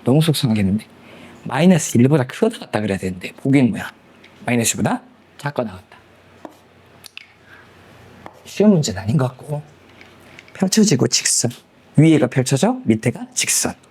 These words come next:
그럼 답은 이 번. 야, 그렇습니다. 오케이. 이것도 우리가 연습을 해야 될 필요가 있어요. X가 B보다 작은 건 굉장히 특수한 경우다.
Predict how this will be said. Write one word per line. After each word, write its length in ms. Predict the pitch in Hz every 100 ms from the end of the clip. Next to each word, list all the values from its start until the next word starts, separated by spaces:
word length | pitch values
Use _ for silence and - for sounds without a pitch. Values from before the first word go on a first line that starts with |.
| _ - - -
그럼 260 | - 131 120
답은 340 | - 101 247 - - - - - - - - - - -
이 160 | 156 151
번. 200 | - 98 - _ _ - - - -
야, 100 | - - - - - - -
그렇습니다. 640 | 123 - 131 139 127 - - _ _ _ _ - - -
오케이. 520 | - - 98 101 98 _ _ - - -
이것도 580 | 127 139 - 127 185 - _ _ -
우리가 560 | 110 110 120 254 - _ _ _ _ -
연습을 400 | 113 - 120 127
해야 100 | 120
될 140 | 101
필요가 280 | - 147 104
있어요. 300 | - - 123 127 127 _ _ - - -
X가 400 | - 120 - 131
B보다 380 | - 175 165 117
작은 400 | - 139 143 127
건 220 | 139 269
굉장히 600 | 247 117 110 101 180 254
특수한 440 | 254 220 - 170 110
경우다. 340 | - 92 -